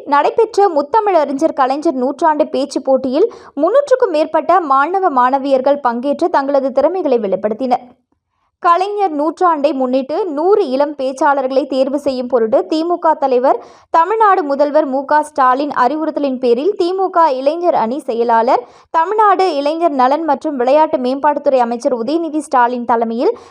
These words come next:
தமிழகம் மற்றும் புதுச்சேரியில் மாவட்டம் தோறும் கல்லூரி மாணவர்களுக்கு பேச்சுப் போட்டிகள் நடத்தப்பட்டு வருகின்றன. அதன் ஒரு பகுதியாக புதுச்சேரி மாநில தி மு க இளைஞரணி சார்பில் கலைஞர் நூற்றாண்டு பேச்சுப் போட்டி புசி வீதியில் உள்ள ரோஷ்மா திருமண நிலையத்தில் இன்று நடைபெற்றது.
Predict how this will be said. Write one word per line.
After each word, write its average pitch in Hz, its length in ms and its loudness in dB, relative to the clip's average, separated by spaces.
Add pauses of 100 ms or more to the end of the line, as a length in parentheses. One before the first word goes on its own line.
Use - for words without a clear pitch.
(100)
தமிழகம் 392 480 0
மற்றும் 320 300 -2
புதுச்சேரியில் 294 640 -2
மாவட்டம் 302 540 0
தோறும் 262 280 2
கல்லூரி 311 400 0
மாணவர்களுக்கு 269 680 0
பேச்சுப் 349 380 -4
போட்டிகள் 285 360 0
நடத்தப்பட்டு 247 480 -2
வருகின்றன. 226 500 -2 (320)
அதன் 453 340 0
ஒரு 453 120 4
பகுதியாக 320 640 2
புதுச்சேரி 339 540 0
மாநில 285 420 0
தி 330 220 0
மு 349 140 -4
க 330 200 2
இளைஞரணி 294 480 -2
சார்பில் 254 440 0
கலைஞர் 339 420 0
நூற்றாண்டு 302 460 -2
பேச்சுப் 240 360 -4
போட்டி 247 300 2
புசி 269 360 -2
வீதியில் 285 340 -4
உள்ள 240 340 2 (320)
ரோஷ்மா 415 420 2 (100)
திருமண 339 360 0
நிலையத்தில் 233 440 0
இன்று 285 280 -2
நடைபெற்றது. 220 540 -2